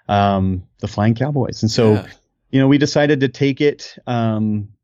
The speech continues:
Speaker 1: on the social side of things. There's not a lot of people really doing, you know, I know Justin, you're doing it, and there's some other podcasters doing it, and some other guys on YouTube doing things to promote aviation.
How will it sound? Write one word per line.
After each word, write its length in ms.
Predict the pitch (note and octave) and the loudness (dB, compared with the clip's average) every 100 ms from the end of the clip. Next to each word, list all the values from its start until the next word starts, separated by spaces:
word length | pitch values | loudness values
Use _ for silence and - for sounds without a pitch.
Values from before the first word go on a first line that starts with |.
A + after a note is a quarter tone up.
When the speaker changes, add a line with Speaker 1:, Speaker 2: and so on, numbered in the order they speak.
| _ | _
Speaker 1:
on 120 | A#2+ A2+ | -2 0
the 60 | G#2 | -2
social 500 | - D3+ D#3+ - B2+ | 0 2 2 0 -2
side 260 | B2+ A2 | 0 -2
of 80 | A2+ | -2
things. 180 | A2+ G#2+ | -4 -4
There's 160 | A2+ C#3 | -2 0
not 180 | E3 | 0
a 40 | G#3+ | 2
lot 180 | G#3 D#3+ | 0 -2
of 80 | |
people 560 | - E3 - A#2 G#2+ - _ | -4 -6 -2 0 0 -6 _
really 1000 | G#2 A2 A2 C3 D3+ D#3 D3+ C#3+ C3+ B2+ B2 C3+ A#2 | -14 -6 0 4 4 4 4 4 2 0 -6 -12 0
doing, 380 | B2+ A#2+ A#2 - | 2 2 0 -2
you 140 | B2+ | 0
know, 220 | G#2+ A2+ - | 2 0 0
I 80 | A#2 | 2
know 180 | A#2 A2 - _ _ _ _ _ | 2 2 -4 _ _ _ _ _
Justin, 420 | - G#2+ G2+ B2 G#2+ | -4 -4 -2 0 2
you're 200 | G#2+ G#2+ | 2 2
doing 260 | B2 A#2+ | 4 4
it, 60 | A#2 | 2
and 100 | A2 | 0
there's 140 | G#2+ | -2
some 120 | A2 | 0
other 140 | G#2+ G2+ | 0 -2
podcasters 720 | - A#2 B2 B2 A#2 A#2+ A2 | -2 -2 -2 -2 -2 -4 -4
doing 220 | A#2 A2+ | 0 0
it, 20 | |
and 100 | G2+ | -2
some 140 | - A2+ | -2 0
other 140 | A2+ | 0
guys 260 | A2 A2+ A2+ | 2 0 2
on 80 | G#2+ | 2
YouTube 460 | A#2 A#2 B2 A#2 | 2 2 0 0
doing 240 | A2+ A2+ A2+ | 0 0 2
things 200 | A#2 A2+ | -2 -2
to 80 | - | -4
promote 300 | A2+ A2 A2+ | 0 2 2
aviation. 600 | G#2+ A2 A2 - A2+ | 2 2 0 2 2